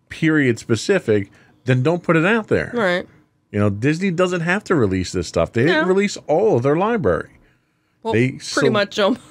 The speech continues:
Speaker 2: <laughs> Song of the South. <laughs>
Speaker 1: They didn't put Song of the South out there. So
Speaker 2: Right.
Speaker 1: Disney very carefully
Speaker 2: Right.
Speaker 1: curated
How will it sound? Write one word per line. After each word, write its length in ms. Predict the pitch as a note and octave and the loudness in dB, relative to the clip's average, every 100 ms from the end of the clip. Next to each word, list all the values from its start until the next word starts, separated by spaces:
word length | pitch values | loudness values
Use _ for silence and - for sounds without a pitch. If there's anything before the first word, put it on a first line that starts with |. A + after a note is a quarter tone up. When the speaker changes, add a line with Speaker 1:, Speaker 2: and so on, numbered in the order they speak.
| F4 - | -4 -4
Speaker 2:
<laughs> 340 | - - - _ | -12 -20 -20 _
Song 260 | - F#3 F#3 | -2 0 0
of 100 | G3 | 0
the 140 | A3+ | 0
South. 380 | A#3 D4 D#4 - | 0 -2 -2 -2
<laughs> 60 | A4+ | 0
Speaker 1:
They 140 | A2+ | 2
didn't 240 | A2+ C#3 D3+ | 2 2 2
put 180 | E3+ E3 | 0 0
Song 240 | F#3 F3+ | -2 2
of 60 | F#3 | 0
the 60 | |
South 340 | - F#3 F3 - | 0 0 2 2
out 140 | G2+ | 2
there. 120 | G2+ | 2
So 180 | - F3+ | 2 2
Speaker 2:
Right. 140 | A2 G#2+ | 0 0
Speaker 1:
Disney 520 | D#3 D#3+ E3 D#3+ D#3+ - _ | 0 2 0 0 -2 -10 _
very 520 | F#2 F2+ F#2+ B2+ E3+ D#3 | -10 -4 0 2 2 0
carefully 520 | F3+ F#3 - A#2+ G#2 | 0 0 2 2 2
Speaker 2:
Right. 240 | F#3 F#3 F3+ | 2 0 2
Speaker 1:
curated 580 | D#3+ G2 F2 F#2 - | 2 2 2 0 -4